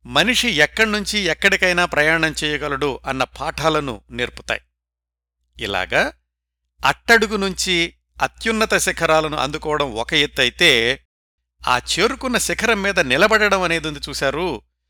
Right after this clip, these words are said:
మనిషి యొక్క పట్టుదలకు, దృఢ సంకల్పానికి స్పష్టమైన సంకేతం. అట్టడుగు స్థాయిలో బయలుదేరి, జీవితంలో అత్యున్నత స్థాయికి చేరుకుని,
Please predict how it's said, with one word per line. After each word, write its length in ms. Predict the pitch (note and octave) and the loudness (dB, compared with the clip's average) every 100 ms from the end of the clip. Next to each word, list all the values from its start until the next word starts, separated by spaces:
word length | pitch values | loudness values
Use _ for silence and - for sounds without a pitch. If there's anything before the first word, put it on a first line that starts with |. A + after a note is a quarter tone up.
| _ _ - | _ _ -16
మనిషి 480 | A#2 C3 G3+ - F#3 | -4 -2 -2 -2 -2
యొక్క 240 | F3 - | -2 -4
పట్టుదలకు, 960 | C3 C3+ - D#3+ D#3+ D3 - E3+ E3+ F#3 G3 | -4 -6 -8 -6 -4 -4 -6 -12 -10 -10 -6
దృఢ 280 | C#3+ C#3 E3 | -4 -4 -4
సంకల్పానికి 960 | C#3+ C3+ C#3 C#3 - C#3 C#3 - D#3 | -4 -6 -6 -6 -6 -6 -8 -8 -6
స్పష్టమైన 760 | - - C3+ - E3 D3 C3+ A#2+ | -6 -8 -8 -6 -6 -6 -6 -8
సంకేతం. 540 | A2 G#2+ C3 - G#2+ - _ _ _ _ _ _ _ _ _ _ _ _ _ _ _ _ - | -10 -6 -6 -6 -8 -14 _ _ _ _ _ _ _ _ _ _ _ _ _ _ _ _ -4
అట్టడుగు 480 | C3+ _ G#3 G#3 G#3 | -4 _ 4 4 0
స్థాయిలో 460 | - E3+ D#3+ D#3 C3 | -2 0 2 2 0
బయలుదేరి, 520 | C3 D3 D#3+ E3+ - _ _ _ _ _ _ _ - | 2 2 2 -2 -6 _ _ _ _ _ _ _ -10
జీవితంలో 720 | - G3+ A3 G#3+ G3 F#3+ F#3 | -2 -2 0 -2 -2 -2 -2
అత్యున్నత 560 | - C#3 - A3+ A3 G#3+ | -4 -6 -2 -2 0 -2
స్థాయికి 580 | - - D#3 D#3+ C#3 D3+ | 0 0 0 0 -4 -2
చేరుకుని, 400 | E3 F#3 F3 | -2 -6 -10